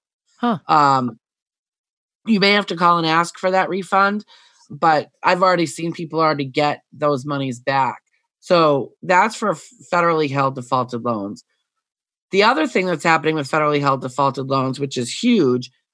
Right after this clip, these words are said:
Speaker 2: is there's a program called Loan Rehabilitation, which allows a defaulted federal student loan borrower to get back on track. It's a great program. Um, normally, you have to make nine consecutive on-time payments to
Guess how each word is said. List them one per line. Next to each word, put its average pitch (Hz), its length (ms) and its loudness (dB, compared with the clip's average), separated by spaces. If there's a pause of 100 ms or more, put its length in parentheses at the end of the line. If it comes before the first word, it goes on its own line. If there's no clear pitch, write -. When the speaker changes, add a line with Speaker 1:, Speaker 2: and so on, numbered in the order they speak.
(380)
Speaker 2:
is 165 460 2
there's 185 180 -8
a 196 60 -8
program 311 420 -4
called 180 240 -2
Loan 170 200 2
Rehabilitation, 143 880 -2
which 135 180 -6
allows 151 500 0
a 156 60 -6
defaulted 147 640 -2
federal 147 300 -4
student 139 280 -10
loan 127 220 -6
borrower 147 220 0
to 147 60 -8
get 139 160 -10
back 135 220 -2
on 135 120 -8
track. 139 400 -2 (500)
It's - 80 -16
a 175 60 -6
great 202 400 0
program. 143 680 -2 (380)
Um, 160 340 2
normally, 208 360 0
you 208 80 2
have 180 120 0
to 175 100 -8
make 165 220 -4
nine 165 380 -4
consecutive 147 760 -6
on-time 143 460 -2
payments 151 680 -8
to 143 340 -2